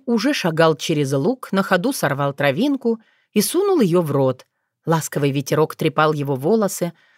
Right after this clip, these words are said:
солнце уже клонилось к закату и не грозилось его спалить.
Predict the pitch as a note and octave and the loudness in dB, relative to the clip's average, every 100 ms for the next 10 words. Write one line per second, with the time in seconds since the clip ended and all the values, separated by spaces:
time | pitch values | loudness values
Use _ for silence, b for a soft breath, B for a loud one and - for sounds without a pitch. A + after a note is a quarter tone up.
0 | _ - F#4 G4 F#4+ - D#3 C3+ C#3 - | _ -2 2 4 2 0 0 0 -2 0
1 | D3+ D#3+ D#3 C#3+ C3+ B2+ A#2+ D#3+ A3+ A#3 | 0 2 0 -2 -4 -4 -2 0 -2 0
2 | G#3 b b b D#3 D#3 D#3 G3 A#3+ A3 | -4 b b b -2 0 2 2 4 2
3 | C#3 - G#3 F#3+ - - F#3 C#3+ A#2+ | 0 -2 0 0 -2 -2 -2 -4 -10